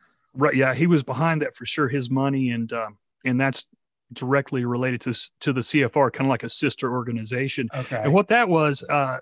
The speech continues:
Speaker 1: they, around the, I guess around the time of the Carter administration, actually right before, they had formed that, and they were,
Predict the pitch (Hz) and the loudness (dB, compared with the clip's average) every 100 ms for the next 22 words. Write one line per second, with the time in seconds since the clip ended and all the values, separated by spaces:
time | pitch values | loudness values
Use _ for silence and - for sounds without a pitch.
0 | 131 147 156 151 - _ _ - - _ | -8 -2 -2 -2 -6 _ _ -20 -20 _
1 | _ - 165 170 139 131 139 180 185 160 | _ -2 2 2 0 -4 -4 -2 0 -2
2 | 151 - 156 151 139 123 - 156 180 131 | -2 -4 -2 -2 -4 -10 -6 -4 -4 -4
3 | 123 123 - 135 135 - 123 120 135 123 | -8 -8 -8 -6 -6 -8 -10 -10 -10 -8
4 | 131 123 - - - 190 185 139 131 - | -10 -12 -18 -16 -4 0 4 4 2 -4
5 | _ _ _ _ 127 143 160 143 143 - | _ _ _ _ -2 2 2 2 -2 -2
6 | 160 175 165 147 139 135 127 - 131 131 | -2 2 2 2 2 0 -2 -4 -4 -2
7 | 135 143 135 127 120 | 0 0 0 -2 -6